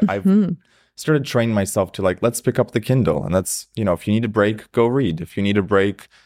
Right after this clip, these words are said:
Speaker 1: just lie down on the bed and meditate for fifteen minutes, you know, just tr-, truly turn off because
Speaker 2: Yeah.
Speaker 1: these, um,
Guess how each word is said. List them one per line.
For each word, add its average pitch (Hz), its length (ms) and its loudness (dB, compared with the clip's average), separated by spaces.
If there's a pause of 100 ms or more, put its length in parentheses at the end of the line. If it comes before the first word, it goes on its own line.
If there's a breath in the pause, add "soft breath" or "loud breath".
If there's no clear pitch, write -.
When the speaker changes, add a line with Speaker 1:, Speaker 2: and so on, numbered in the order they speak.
(260 soft breath)
Speaker 1:
just 107 260 -2
lie 98 160 2
down 101 220 0
on 101 100 2
the 98 80 -2
bed 101 260 2
and 90 100 -4
meditate 92 460 -4
for - 140 -20
fifteen - 400 -6
minutes, - 300 -8
you 92 60 -2
know, 92 80 2
just 95 300 -2
tr-, - 280 -12
truly 117 440 2
turn 87 300 -4
off - 340 -6 (340 soft breath)
because 98 300 0
Speaker 2:
Yeah. 98 60 -2
Speaker 1:
these, 104 260 2
um, 85 420 0